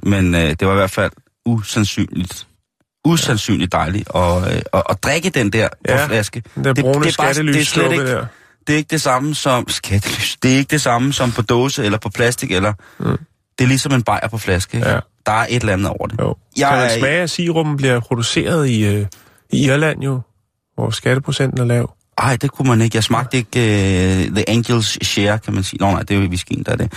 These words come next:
Speaker 1: Nej, øh, alt er godt igen, og jeg
Speaker 2: Nå,
Speaker 1: er,
Speaker 2: det er godt.
Speaker 1: øh, jeg er så småt ved at være på toppen igen. Men det er jo
Speaker 2: Ja.
Speaker 1: tirsdag, Jan.
Speaker 2: Ja,
Speaker 1: Det er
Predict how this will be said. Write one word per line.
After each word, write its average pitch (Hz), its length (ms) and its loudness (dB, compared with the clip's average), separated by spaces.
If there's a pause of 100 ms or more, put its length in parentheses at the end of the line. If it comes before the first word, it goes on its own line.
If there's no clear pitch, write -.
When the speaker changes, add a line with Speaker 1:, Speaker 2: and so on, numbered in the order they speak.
(240)
Speaker 1:
Nej, 135 180 2
øh, - 60 4 (220)
alt 156 120 -2
er 165 40 -2
godt 139 180 0
igen, 143 260 -2
og 123 100 0
jeg 120 200 2
Speaker 2:
Nå, 104 60 2
Speaker 1:
er, 113 80 2
Speaker 2:
det - 60 -6
er - 40 -6
godt. 113 140 -2
Speaker 1:
øh, 104 260 0
jeg 104 240 2
er 107 60 2
så 110 140 -6
småt 123 320 0
ved 117 80 -2
at 87 100 0
være 98 160 2 (100)
på 110 160 0
toppen 95 400 -2
igen. 110 140 4
Men 135 120 4
det 147 120 2
er 143 40 2
jo 151 60 2
Speaker 2:
Ja. 185 60 -4
Speaker 1:
tirsdag, 170 380 0
Jan. 131 240 0 (200)
Speaker 2:
Ja, 131 60 0 (120)
Speaker 1:
Det - 20 -
er 139 60 -2